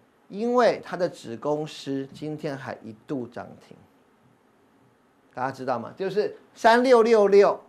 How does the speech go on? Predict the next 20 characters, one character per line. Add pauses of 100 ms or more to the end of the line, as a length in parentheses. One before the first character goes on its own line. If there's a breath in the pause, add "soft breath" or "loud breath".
(480)
是
做 (240)
这
个， (240 loud breath)
呃，
我
们， (120)
我
们
讲
光
学
膜， (180 soft breath)
那
光
学
膜
的
上
游，